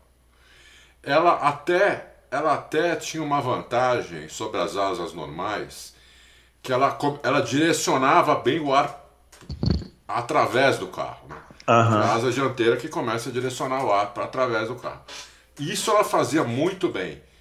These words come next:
Speaker 1: mas ela não dava o downforce esperado, é, que pra, pra grudar a frente no chão. Então,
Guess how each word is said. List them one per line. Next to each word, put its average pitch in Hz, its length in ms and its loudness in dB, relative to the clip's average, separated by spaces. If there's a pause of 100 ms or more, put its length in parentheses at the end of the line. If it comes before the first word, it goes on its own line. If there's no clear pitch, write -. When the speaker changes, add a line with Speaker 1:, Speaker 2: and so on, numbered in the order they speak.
(340)
Speaker 1:
mas 127 200 -4
ela 147 180 2
não 175 240 0
dava 143 320 6
o 139 40 -6
downforce 127 600 -2
esperado, 110 800 -4 (720)
é, 80 840 -4 (520)
que - 140 -16
pra, 113 340 0
pra 117 240 0
grudar 113 560 2
a 117 60 -6
frente 113 380 -8
no 113 100 -8
chão. 92 420 -10
Então, 117 340 -6